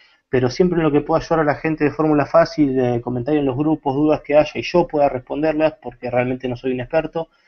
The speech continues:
pero conocimiento en algunas cosas tengo, eh, lo voy a hacer.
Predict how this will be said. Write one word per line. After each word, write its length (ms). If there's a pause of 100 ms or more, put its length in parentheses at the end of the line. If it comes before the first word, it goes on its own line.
(460)
pero 560
conocimiento 560
en 80
algunas 280
cosas 260
tengo, 500
eh, 140
lo 200
voy 200
a 40
hacer. 400